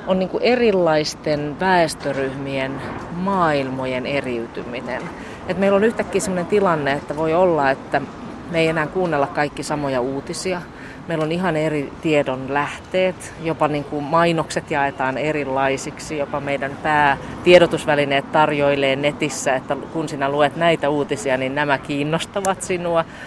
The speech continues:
Ja se yksi pelko on, että meillä ei olekaan sit jaettua ymmärrystä siitä, että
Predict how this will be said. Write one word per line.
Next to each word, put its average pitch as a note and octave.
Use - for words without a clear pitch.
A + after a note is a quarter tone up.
Ja B2+
se D3+
yksi D#3+
pelko F#3
on, F#3
että D3
meillä D#3+
ei F3
olekaan F#3
sit D#3
jaettua D#3+
ymmärrystä C3
siitä, C3
että B2